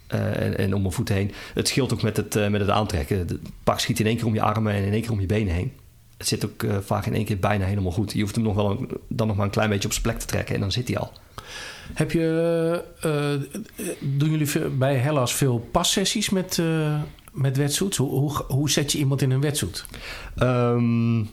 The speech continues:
Speaker 1: ja, er worden tegenwoordig wel, wel veel meer passessies gedaan. Eh, sponsoren die, eh, hebben daar tegenwoordig veel meer, eh, veel meer merken in. Dus er zijn best wel uitgebreide passessies, zowel, eh,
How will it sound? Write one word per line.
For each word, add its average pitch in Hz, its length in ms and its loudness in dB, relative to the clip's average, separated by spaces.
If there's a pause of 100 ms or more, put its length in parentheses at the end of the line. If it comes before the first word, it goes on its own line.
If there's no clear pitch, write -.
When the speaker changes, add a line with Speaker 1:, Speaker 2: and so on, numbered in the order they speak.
(800)
Speaker 1:
ja, 110 320 2
er 101 60 2
worden 120 180 2
tegenwoordig 135 480 2
wel, 117 300 2
wel 110 280 2
veel 127 200 0
meer 117 180 2
passessies 127 560 0
gedaan. 123 320 0 (220)
Eh, 110 80 -2 (100)
sponsoren 104 560 0
die, 101 320 0
eh, 101 60 0 (600)
hebben 104 260 -2
daar 95 200 0
tegenwoordig 101 460 -2
veel 110 160 0
meer, 101 320 0
eh, 95 60 0
veel 104 160 -2
meer 101 140 2
merken 104 360 0
in. 104 260 -2
Dus - 220 -2
er 104 80 0
zijn 98 120 0
best 95 160 0
wel - 140 0
uitgebreide 95 460 0
passessies, - 580 -2
zowel, 98 400 0
eh, 98 540 0